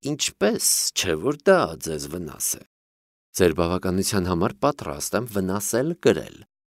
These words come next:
"Ախ, հոգի մարդ, ախ, իմ բարերարս", բացականչեց Պլյուշկինը, ուրախությունից չնկատելով, որ շատ անճոռնի կերպով քթից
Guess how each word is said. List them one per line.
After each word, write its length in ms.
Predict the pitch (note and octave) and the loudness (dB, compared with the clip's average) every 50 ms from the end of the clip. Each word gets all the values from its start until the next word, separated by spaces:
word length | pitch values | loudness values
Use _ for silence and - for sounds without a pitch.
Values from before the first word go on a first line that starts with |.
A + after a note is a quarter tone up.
| _ - | _ -14
"Ախ, 540 | - D2+ D#2 E2+ E2+ D#2+ D#2 - - - - - - _ _ | -10 -8 -6 -6 -4 -6 -6 -8 -10 -12 -16 -18 -18 _ _
հոգի 400 | - - E2+ G#2+ - - A2+ - | -6 -6 -6 -6 -6 -6 -8 -6
մարդ, 380 | - - - - - - - - - _ _ _ _ _ _ _ - | -6 -6 -10 -10 -10 -12 -18 -20 -20 _ _ _ _ _ _ _ -2
ախ, 560 | - - G#2 B2+ C3+ C3+ C3 - - - - - - | 2 4 6 6 6 6 4 2 0 -2 -4 -6 -2
իմ 320 | D#3 D#3+ E3+ F3 E3+ E3+ E3+ | 2 4 4 6 4 4 4
բարերարս", 960 | E3 E3+ E3+ D#3+ D#3+ D#3+ D#3+ D3+ D3+ - - - - - - - - - - - - _ _ _ _ _ - - | 4 4 4 6 6 6 4 4 2 0 0 0 0 -2 -4 -6 -4 -4 -4 -4 -4 _ _ _ _ _ 0 2
բացականչեց 680 | F2 - - E2 D2+ - D#2+ D#2 D2+ - D2+ - - | 2 4 4 0 0 0 -2 -2 -2 -4 -6 -6 -6
Պլյուշկինը, 680 | - - G2+ B2+ E3 E3+ - - - E3 E3 E3 E3 D#3+ - _ _ _ _ _ - | -6 0 6 6 8 8 6 4 4 4 6 6 6 4 2 _ _ _ _ _ 6
ուրախությունից 680 | A#2+ B2 D#3 D3+ - D#3+ C#3+ - E3+ E3+ F3 F3+ D#3+ - | 8 8 8 8 6 2 0 2 4 4 4 4 4 2
չնկատելով, 760 | - C#3 A#2+ A2+ G2+ - A#2+ A#2+ - D3+ D3 D#3+ F3+ F3+ D3 | 2 2 0 0 0 0 -2 2 4 4 6 6 6 4 4
որ 180 | A#2 B2 C3 C3 | 4 2 2 4
շատ 360 | - - - D3+ D3+ - C3 | 2 0 2 0 2 2 2
անճոռնի 500 | B2+ C3 B2+ - C3 A#2+ A#2 A#2+ C#3 C#3 | 2 2 2 2 2 2 2 2 -2 -2
կերպով 520 | B2 - A#2+ A#2 A#2 - - D#3 D#3 - - | -2 0 0 0 0 0 0 0 0 0 -2
քթից 540 | - - D3 C#3 - - - F#3+ - - | -6 -4 -4 -4 -4 2 2 2 2 2